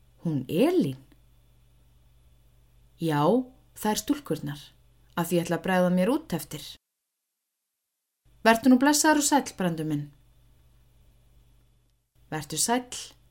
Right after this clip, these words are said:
Brandur var ekki meir en í meðallagi raddmjúkur. Hvar getur hún verið að láta Karl hólkinn flækjast með belginn núna? Og það sem í honum var, ekki var það frá Elínu.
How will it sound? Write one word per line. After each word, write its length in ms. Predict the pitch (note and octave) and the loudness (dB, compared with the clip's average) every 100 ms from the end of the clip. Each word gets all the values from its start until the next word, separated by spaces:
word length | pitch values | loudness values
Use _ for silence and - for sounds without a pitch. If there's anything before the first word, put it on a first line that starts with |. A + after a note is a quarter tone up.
| _ _ _ _ _ _ _ _ _ _ _ _ | _ _ _ _ _ _ _ _ _ _ _ _
Brandur 480 | - D#3+ D#3 - E3 - | -8 -6 -6 -6 -8 -6
var 120 | E3 | -6
ekki 260 | F3 - | -6 -4
meir 300 | F#3+ E3+ E3+ - | -2 -2 -4 -2
en 120 | F3 | 0
í 60 | E3+ | 0
meðallagi 720 | F3+ A#3+ A#3 F3 D#3+ D#3+ D#3+ | 0 0 -2 -6 -6 -4 -4
raddmjúkur. 640 | F#3 F#3+ D#3 C#3+ - C3 - - _ _ _ _ _ _ _ _ _ _ _ _ _ _ _ _ _ _ _ _ _ | -6 -8 -8 -8 -12 -18 -18 -20 _ _ _ _ _ _ _ _ _ _ _ _ _ _ _ _ _ _ _ _ _
Hvar 280 | - C#4+ E4 | 0 2 2
getur 240 | E4+ D#4+ D#4 | 0 4 6
hún 100 | D4 | 6
verið 180 | C4+ C4 | 6 4
að 80 | |
láta 240 | B3+ B3+ A3+ | 4 0 -6
Karl 240 | - D4 - - | -6 -6 -4 -2
hólkinn 420 | C#4+ - A#3+ G#3+ | -2 0 0 0
flækjast 560 | - C4+ C#4+ - F#3 | -2 -4 -4 -6 -4
með 200 | G3 F3+ | -2 -4
belginn 420 | G#3+ A#3+ B3 F#3+ G3 | -2 -6 -4 -4 -2
núna? 320 | A3 D#3 - - _ _ _ _ _ _ _ _ _ _ _ _ _ _ | -2 -4 -8 -20 _ _ _ _ _ _ _ _ _ _ _ _ _ _
Og 80 | E3+ | -2
það 120 | F3+ F3+ | 0 2
sem 120 | G#3 | 6
í 120 | B3 | 8
honum 240 | C4+ B3 | 8 6
var, 280 | B3 B3 D3 - - _ _ _ _ _ _ | 4 0 -4 -12 -18 _ _ _ _ _ _
ekki 400 | F3+ - - F3 | -8 -8 -6 -6
var 160 | D3+ D3+ | -4 -8
það 140 | D#3+ | -6
frá 80 | F#3 F#3 | -4 -2
Elínu. 540 | G3 E3 D3+ D3 D3 | 0 -2 -4 -4 -8